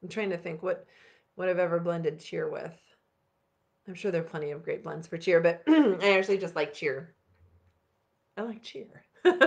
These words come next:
Um, then Adaptive. Adaptive is, I don't remember exactly what we call it. What are we calling Adaptive? What's the actual name of it? I don't know.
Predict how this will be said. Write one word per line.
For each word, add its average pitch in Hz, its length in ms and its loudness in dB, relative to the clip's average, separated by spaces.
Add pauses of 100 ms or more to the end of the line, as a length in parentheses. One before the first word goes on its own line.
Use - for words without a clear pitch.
(520)
Um, 208 320 6
then 233 180 8
Adaptive. 196 680 4
Adaptive 185 680 0
is, 180 680 -2 (560)
I - 100 -6 (840)
don't 330 160 6
remember 262 280 8
exactly 214 360 4
what 196 140 4
we 185 80 2
call 190 300 0
it. 139 200 -4
What 208 80 -10
are 208 60 -4
we 196 100 -4
calling 170 380 -8
Adaptive? 160 540 -10 (280)
What's 185 240 -14
the 151 280 -8 (340)
actual 160 440 -6
name 156 220 -8
of 170 80 -14
it? - 140 -10
I 160 60 -6
don't 165 140 -4
know. 156 140 -4